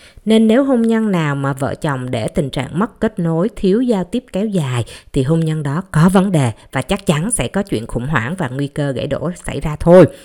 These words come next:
Để có thể duy trì được hôn nhân hạnh phúc đường dài á, thì cả hai vợ chồng đều phải chú ý đến việc cố gắng duy trì những trao đổi chia sẻ với nhau hàng ngày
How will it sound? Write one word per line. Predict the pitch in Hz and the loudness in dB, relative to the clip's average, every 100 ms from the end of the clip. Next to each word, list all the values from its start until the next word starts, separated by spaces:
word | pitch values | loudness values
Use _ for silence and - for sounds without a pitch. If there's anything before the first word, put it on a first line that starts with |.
| - - - _ - | -20 -20 -20 _ -6
Để | 147 | -2
có | 247 | -2
thể | 269 156 | 0 0
duy | 180 226 | 2 -2
trì | 214 185 | 0 0
được | 135 123 | 0 -2
hôn | 185 196 | -2 0
nhân | 196 190 | 0 0
hạnh | 170 90 | -2 0
phúc | 262 277 | 0 2
đường | 143 123 | 0 0
dài | 135 131 123 127 | -2 -2 -2 -4
á, | 180 - | -8 -8
thì | 143 | -12
cả | - 117 | -8 -6
hai | 165 196 | -4 -2
vợ | 151 | -2
chồng | 120 139 127 117 | -2 -4 -6 0
đều | 135 123 110 | 0 0 -2
phải | 113 | -10
chú | - 160 | -4 0
ý | 175 170 | 2 0
đến | 208 214 | 0 -2
việc | 226 139 - - | 0 -2 -2 -2
cố | 151 | 0
gắng | 185 170 208 | 2 0 0
duy | 170 | -2
trì | 139 135 117 | 0 -2 -2
những | 113 127 | -6 -10
trao | - 170 | -6 -6
đổi | 143 120 143 | -2 -2 0
chia | 180 | -2
sẻ | 160 117 135 | -2 -4 -4
với | 170 | -4
nhau | 196 165 143 - | -2 -2 -2 -6
hàng | - 139 131 | -6 -4 -2
ngày | 123 120 | -4 -4